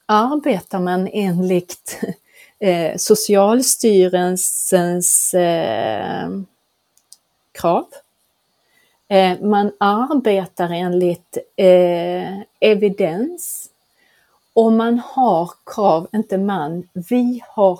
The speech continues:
krav på oss att bemöta och lyssna och behandla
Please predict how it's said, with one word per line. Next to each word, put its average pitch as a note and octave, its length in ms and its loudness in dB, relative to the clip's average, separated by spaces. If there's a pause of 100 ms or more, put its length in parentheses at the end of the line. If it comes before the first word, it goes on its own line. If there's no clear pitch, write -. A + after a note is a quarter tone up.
krav E3 440 -6 (100)
på E3 260 -2
oss - 320 -6 (100)
att - 360 -12 (180)
bemöta G3+ 880 -4 (880)
och D#3+ 200 -8
lyssna A#3+ 1000 -2 (540)
och F3 180 -2
behandla B3+ 1160 -4